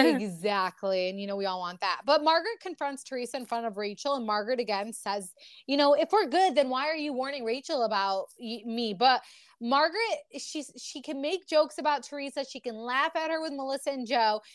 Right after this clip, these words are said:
And then Teresa tells Rachel something, and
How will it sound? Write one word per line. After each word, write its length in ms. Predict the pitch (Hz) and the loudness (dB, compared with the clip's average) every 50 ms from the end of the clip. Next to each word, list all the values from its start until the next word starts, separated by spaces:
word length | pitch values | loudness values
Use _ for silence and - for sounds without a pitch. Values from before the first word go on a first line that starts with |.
| - _ - | -20 _ -8
And 100 | 269 269 | -2 0
then 140 | 285 277 | 0 0
Teresa 320 | 220 247 285 294 320 294 370 | 0 -2 -2 -2 -2 -2 -4
tells 280 | 285 - 330 330 311 262 | -2 0 0 0 0 0
Rachel 600 | 240 254 262 254 220 208 277 247 233 226 226 220 - _ _ _ _ | -2 -2 -2 -2 -4 0 2 4 6 6 4 2 -2 _ _ _ _
something, 560 | - - 370 359 349 330 349 359 370 359 359 311 - | -6 -4 -4 -4 -2 -4 -8 -8 -8 -8 -10 -8 -4
and 380 | 294 285 285 277 269 254 247 | -2 -2 0 -2 -2 -2 0